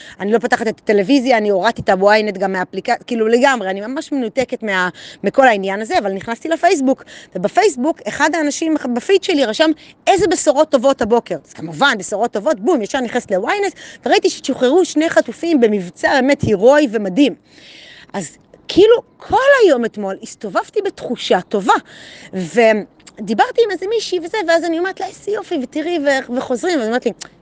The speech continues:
"כן, אבל, אה, יש שם עוד מאה שלושים ושישה חטופים." אמרתי לה, "נכון, אבל זה שאנחנו נשמח על שניים שחזרו,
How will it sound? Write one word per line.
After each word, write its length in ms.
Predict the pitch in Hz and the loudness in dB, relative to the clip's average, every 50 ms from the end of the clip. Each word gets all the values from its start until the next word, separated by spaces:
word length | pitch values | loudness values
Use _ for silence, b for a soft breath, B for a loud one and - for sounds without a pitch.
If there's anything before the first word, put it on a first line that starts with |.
| _ _ _ _ - | _ _ _ _ -20
"כן, 360 | - - 233 311 381 311 226 196 185 | -4 0 2 2 4 2 2 0 -4
אבל, 380 | 160 143 196 185 185 180 180 | -2 0 0 2 2 2 2
אה, 240 | 185 180 185 185 180 180 B B B B - | 2 2 2 0 0 -2 B B B B 2
יש 160 | 220 269 - | 2 2 4
שם 140 | 403 370 311 | 2 2 4
עוד 120 | 277 247 | 4 4
מאה 180 | 226 240 285 359 | 4 2 0 0
שלושים 280 | - 311 269 - 320 320 | -2 -4 -4 -2 -2 -2
ושישה 300 | - - 247 - 339 330 | -2 -4 -6 -4 -4 -4
חטופים." 520 | - 349 - 247 - - - 427 339 196 - _ b b b b b b b b _ 175 | -4 -6 -6 -6 -6 -2 -2 -2 -2 -2 -6 _ b b b b b b b b _ -16
אמרתי 260 | 196 247 349 - 415 | -14 -14 -10 -10 -6
לה, 80 | 392 330 | -4 -4
"נכון, 480 | 262 - - - - 359 403 330 233 | -4 -6 -8 -6 -4 -2 0 0 0
אבל 180 | 208 170 202 196 | 0 0 -2 -2
זה 120 | 190 311 | -2 -4
שאנחנו 320 | 330 - 415 381 330 - 247 | -6 -4 -4 -4 -2 0 -2
נשמח 400 | 226 - - - 294 370 - - | -2 -2 -2 -2 -2 0 0 -2
על 60 | 277 | -2
שניים 340 | - - 269 285 339 370 311 | -2 -2 0 0 2 0 0
שחזרו, 680 | - 294 - - 214 156 156 175 214 269 392 392 | 0 -2 -2 -2 -4 -6 -4 -2 2 2 2 2